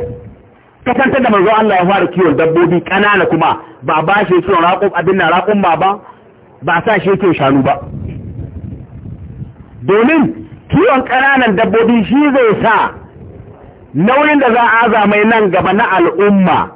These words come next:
ya zai yana tausaya ma al'umma, yana jin ƙai gare su. To, kiwon dabbobi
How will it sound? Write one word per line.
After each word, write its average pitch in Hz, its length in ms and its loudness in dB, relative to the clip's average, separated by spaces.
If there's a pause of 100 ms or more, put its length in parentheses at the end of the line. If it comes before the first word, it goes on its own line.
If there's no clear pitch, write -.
(920)
ya 175 180 2
zai 247 120 2
yana 269 240 0
tausaya 233 420 0
ma 214 160 2
al'umma, 185 600 0 (1000)
yana 240 480 2
jin 262 220 2
ƙai 240 240 0
gare 220 380 2
su. - 120 -4 (1000)
To, 147 140 2
kiwon 185 440 0
dabbobi 165 480 2